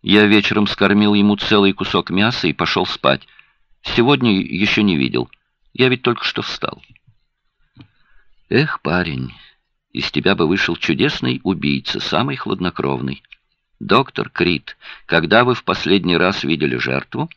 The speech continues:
"Он заходил поужинать, съел целый кусок мяса. С тех пор я его не видел". "Ну ладно, поцелуй его за меня". "Фу,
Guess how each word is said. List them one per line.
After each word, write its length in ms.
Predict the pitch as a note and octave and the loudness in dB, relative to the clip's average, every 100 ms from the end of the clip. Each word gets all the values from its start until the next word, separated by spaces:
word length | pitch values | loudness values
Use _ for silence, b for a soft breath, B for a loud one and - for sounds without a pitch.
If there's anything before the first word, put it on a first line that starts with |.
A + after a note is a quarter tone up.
| _ _ _ _ _ _ _ _ _ _ - | _ _ _ _ _ _ _ _ _ _ -6
"Он 140 | D#2 | -4
заходил 420 | - - B1+ D2 | -4 -8 -4 -4
поужинать, 760 | C#2 C2 B1+ C2 F#2+ B2+ - - b b b | -4 -6 -6 -2 -2 -4 -8 -20 b b b
съел 400 | - B1+ C#2+ C#2+ | -8 -2 -2 -2
целый 400 | - F#2+ B2 B2 | 0 2 2 0
кусок 440 | - - D#2+ - | -6 -6 -6 -4
мяса. 480 | A#1 A#1+ A1+ - - B B | -6 -4 -6 -8 -12 B B
С 140 | - - | -14 -4
тех 240 | C2+ - | -4 -4
пор 220 | - A#2+ | -2 -2
я 220 | B2 B1+ | -2 -4
его 200 | G#2+ C2 | -4 -2
не 180 | E2+ F#2+ | -6 -6
видел". 520 | - A1 A1 A1 B1 _ _ _ _ _ _ _ _ _ _ _ _ | -8 -10 -10 -10 -14 _ _ _ _ _ _ _ _ _ _ _ _
"Ну 220 | F2+ D#3+ | 2 4
ладно, 300 | D3 B2+ C3 | 4 2 -2
поцелуй 440 | - - G#2+ A#2 | -6 -2 2 2
его 220 | D3 G#2 A2 | 0 -2 -2
за 100 | G2+ | -2
меня". 380 | E2+ C#2 D2+ _ _ _ _ _ _ - | -2 -2 -4 _ _ _ _ _ _ -14
"Фу, 460 | - - F2 B1+ | -4 0 2 0